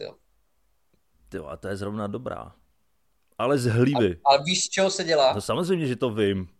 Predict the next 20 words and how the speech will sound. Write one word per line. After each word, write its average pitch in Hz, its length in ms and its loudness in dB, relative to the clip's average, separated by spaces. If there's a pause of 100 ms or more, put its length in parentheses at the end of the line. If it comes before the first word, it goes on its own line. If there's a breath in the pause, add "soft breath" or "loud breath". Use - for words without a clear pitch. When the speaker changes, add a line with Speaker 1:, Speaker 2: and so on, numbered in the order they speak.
(220)
Speaker 2:
To 113 100 -12
jsem 120 160 -6
taky 117 220 -2
nikdy 127 220 0
nežral, 131 340 -2
ty 127 120 -6
držčky, 104 460 -8
to - 80 -10
je 101 100 0
hnus. 107 480 -6 (1600)
Speaker 1:
Je 113 100 -8
to, 123 180 -12
ne, 127 140 0
vnitřnosti, 175 600 -4
to 185 100 -2
je 175 120 4
úplně, 170 360 2 (180)
úplně 156 300 -10
strašně 151 360 -4
odporný. 139 480 -6